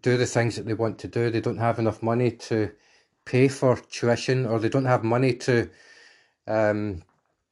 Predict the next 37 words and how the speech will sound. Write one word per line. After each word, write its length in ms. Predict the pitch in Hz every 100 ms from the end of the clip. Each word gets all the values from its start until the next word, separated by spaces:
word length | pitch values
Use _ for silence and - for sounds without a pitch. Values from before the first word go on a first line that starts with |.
| _ _ _ _ -
really 260 | 113 135 123
do 160 | 117
the 100 | 110
things 300 | 107 110 110
that 100 | 107
they 80 | 98
want 280 | 101 104 95
to 100 | 101
do. 260 | 95 98 95 _ _ - -
And 240 | 117 113 110
that 220 | 165 160
can 260 | 175 131 - -
pull 260 | 139 127
you 160 | 113 104
down. 340 | 90 107 110
That 200 | 127 160
can 200 | - 151
really 420 | 113 120 117 104 85
lower 320 | 113 117 117
your 180 | 104 101
energy 380 | 98 117 110 120
when 200 | 107 107
you 80 | 101
don't 180 | 113 90
have 200 | 110 110
enough 260 | 101 -
money. 360 | 104 107 107 - _ - - - _ - - _ _
So 280 | - 131 123
we're 180 | 131 143
gonna 200 | 196 165
c-, 180 | - - -
talk 240 | 156 147
a 60 | 127
bit 160 | 135 -
about 280 | 120 120
financial 480 | - 113 123 120 127
education 840 | 127 127 117 135 131 - 139 117